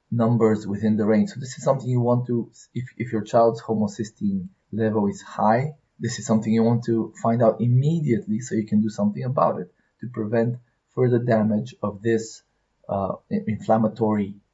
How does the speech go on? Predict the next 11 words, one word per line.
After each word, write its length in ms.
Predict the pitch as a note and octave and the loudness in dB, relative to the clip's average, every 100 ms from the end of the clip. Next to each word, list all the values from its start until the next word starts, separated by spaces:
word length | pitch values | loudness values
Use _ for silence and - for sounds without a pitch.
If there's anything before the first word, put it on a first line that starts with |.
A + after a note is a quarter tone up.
| _ | _
molecule 640 | G#2+ G#2+ G#2 G2+ - G2+ G2 | 2 4 4 2 -4 -4 -2
in 120 | F#2+ | -4
the 60 | F2 | -4
body. 340 | G2+ F2+ - - _ | 0 0 -2 -12 _
Now, 440 | C3 C3+ C3+ B2+ - _ - | 0 4 4 2 -4 _ -10
just 300 | A#2+ C3+ C3 | -4 -4 -4
to 140 | B2+ B2+ | 0 4
add 240 | A#2+ A#2 | 4 2
to 100 | A#2+ | -2
that, 260 | A#2 A2+ A2 | 2 4 2
actually, 600 | G#2+ - A2+ A2+ G#2+ - | 0 -4 -4 -2 -4 -8